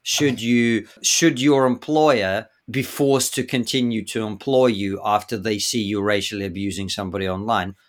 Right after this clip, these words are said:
No, I don't think they should, right? But you should have the freedom to do it, because once we start censoring that,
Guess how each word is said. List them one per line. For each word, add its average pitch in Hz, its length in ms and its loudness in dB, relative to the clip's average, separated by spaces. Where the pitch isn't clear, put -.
No, 107 120 -2
I 98 80 2
don't 104 140 -4
think 104 140 -10
they 120 100 -4
should, 123 320 -4
right? 113 240 -2
But 131 140 -4
you 131 100 -2
should 139 200 -8
have 139 300 0
the 107 80 -8
freedom 98 440 -4
to - 120 -18
do 101 220 -8
it, 90 160 -10
because 113 560 -4
once 147 320 -4
we 185 100 -2
start 147 300 2
censoring 123 520 -4
that, 98 340 -2